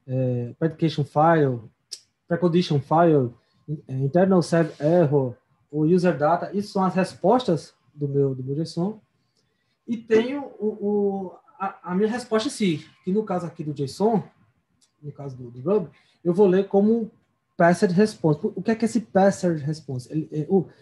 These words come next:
quando eu digo response, ponto, passed response, ele converte isso daqui numa, numa, num array, ou num, numa forma de json que seja mais fácil de, de analisar. Então, aqui eu faço o quê?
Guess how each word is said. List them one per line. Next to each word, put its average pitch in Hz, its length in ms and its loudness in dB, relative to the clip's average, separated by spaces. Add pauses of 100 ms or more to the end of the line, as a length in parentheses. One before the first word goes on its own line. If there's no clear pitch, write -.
(200)
quando 233 200 4
eu 208 60 2
digo 196 220 6
response, 156 640 0
ponto, 160 400 -4
passed 196 320 2
response, 156 340 -2
ele 180 100 -2
converte 208 840 2 (680)
isso 160 120 -2
daqui 160 460 0
numa, 175 380 0
numa, 151 640 -8 (840)
num 139 440 -14
array, 147 360 -2 (640)
ou 180 280 -2
num, 170 340 -6
numa 165 140 -14
forma 175 240 -12
de 170 180 -8
json 165 400 -2
que 165 140 -14
seja 180 240 -4
mais 185 220 -4
fácil 160 280 -4
de, 165 240 -4
de 165 180 -8
analisar. 160 540 -8 (2250)
Então, 175 420 -2
aqui 180 240 -2
eu 226 80 2
faço 220 280 -2
o - 20 -20
quê? 131 260 0